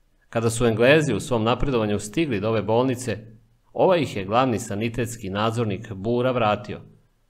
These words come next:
On me je sad uveravao da, iako je siguran u svoj imunitet prema toj bolesti,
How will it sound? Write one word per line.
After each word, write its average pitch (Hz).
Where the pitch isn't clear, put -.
On 117
me 110
je 104
sad 113
uveravao 113
da, 107
iako 120
je 110
siguran 113
u 92
svoj 143
imunitet 101
prema 98
toj 98
bolesti, 107